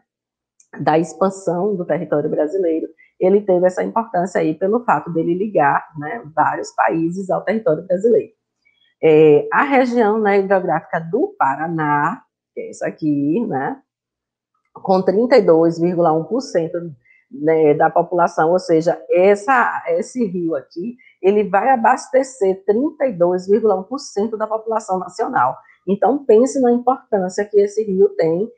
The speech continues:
né, com relação ao abastecimento de água, à geração, né, de energia e tudo. Então, o maior desenvolvimento econômico e a maior demanda por recursos hídricos do país,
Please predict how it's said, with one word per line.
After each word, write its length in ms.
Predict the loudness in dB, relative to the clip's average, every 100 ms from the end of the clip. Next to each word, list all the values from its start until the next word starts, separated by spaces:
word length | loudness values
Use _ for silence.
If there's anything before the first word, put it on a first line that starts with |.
| _ _
né, 160 | 0 2
com 140 | 0
relação 840 | -2 0 0 -2 -2 0 0 -2 -6 _
ao 680 | 0 4 6 4 4 4 4
abastecimento 760 | 2 -2 -6 -8 -6 -6 -8 -8
de 160 | -2
água, 540 | 0 0 0 0 0 -2
à 160 | -2
geração, 640 | -4 -4 -4 -4 -12 -10 -8
né, 200 | -6 -6
de 380 | -6 -6 -4 -4
energia 340 | -2 -2 -4
e 80 | -6
tudo. 340 | _ -10 -10 _ _ -20 -18 0
Então, 280 | 4 6
o 40 | 6
maior 260 | 6 6
desenvolvimento 640 | 6 6 4 2 0 -2 -2
econômico 640 | -4 -4 -4 -6 -8 -6
e 60 | -4
a 60 | -4
maior 280 | -2 0
demanda 560 | 0 0 -4 -6 -8 -8
por 180 | -6 -6
recursos 520 | -4 -6 -8 -10 -12
hídricos 420 | -12 -12 -6 -4
do 100 | -2
país, 440 | 0 0 2 -2